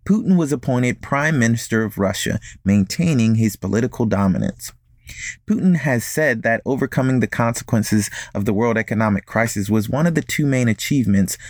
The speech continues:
of his second premiership. The other was the stabilizing the size of Russia's population between two thousand eight and two thousand eleven,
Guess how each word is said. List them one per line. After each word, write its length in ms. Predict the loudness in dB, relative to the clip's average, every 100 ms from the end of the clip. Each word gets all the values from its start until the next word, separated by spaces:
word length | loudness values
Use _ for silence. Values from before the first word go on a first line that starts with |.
| -4
of 120 | 0
his 140 | 0 0
second 400 | -2 -2 -4 -2
premiership. 640 | 0 2 2 0 -2 -6 -8 -16 -18 -16 -16 -6
The 160 | -2
other 240 | 0 0 0
was 200 | -2 -4
the 80 | -6
stabilizing 760 | -2 -2 0 -2 -2 0 -2
the 80 | -2
size 400 | 0 0 2 0
of 120 | -2
Russia's 280 | -2 -2 -4
population 680 | -4 -4 -2 0 0 -2
between 340 | -4 0 0 0
two 200 | -2 -2
thousand 320 | 0 0 2
eight 200 | 0 0 -6
and 100 | -4
two 140 | -2
thousand 300 | 0 0 0
eleven, 400 | 0 0 0